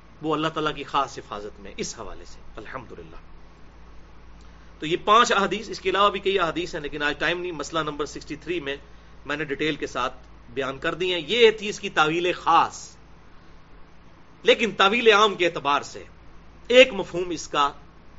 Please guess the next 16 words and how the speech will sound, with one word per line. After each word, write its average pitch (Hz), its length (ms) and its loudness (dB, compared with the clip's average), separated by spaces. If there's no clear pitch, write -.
اور 214 260 10
بھی 151 140 -4
بنتا 127 380 -8
ہے، 107 120 -10
اتخذوا 196 760 0
احبارهم 160 720 -2
ورهبانهم 143 840 -4
اربابا 127 440 -6
من 120 180 -14
دون 113 220 -10
اللہ، 107 220 -10
یہود 160 360 -2
و 294 120 6
نصارہ 196 520 4
نے 190 120 0
اپنے 208 280 -2